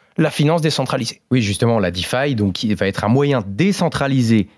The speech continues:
Speaker 2: d'échanger de la valeur en évitant le plus possible les intermédiaires et donc les frais.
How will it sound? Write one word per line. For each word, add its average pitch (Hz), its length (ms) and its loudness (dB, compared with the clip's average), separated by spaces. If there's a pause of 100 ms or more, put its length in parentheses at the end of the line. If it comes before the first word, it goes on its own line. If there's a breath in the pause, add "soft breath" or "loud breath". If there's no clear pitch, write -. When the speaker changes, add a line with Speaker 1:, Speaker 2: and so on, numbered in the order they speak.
(120 soft breath)
Speaker 2:
d'échanger 131 600 0
de 107 100 2
la 92 120 0
valeur 113 420 0
en 117 200 4
évitant 175 460 4
le 113 140 2
plus 190 400 2
possible 143 500 0 (120)
les 131 260 2
intermédiaires 95 640 0
et 98 80 -2
donc 101 220 0 (340 soft breath)
les 104 100 2
frais. 78 240 -6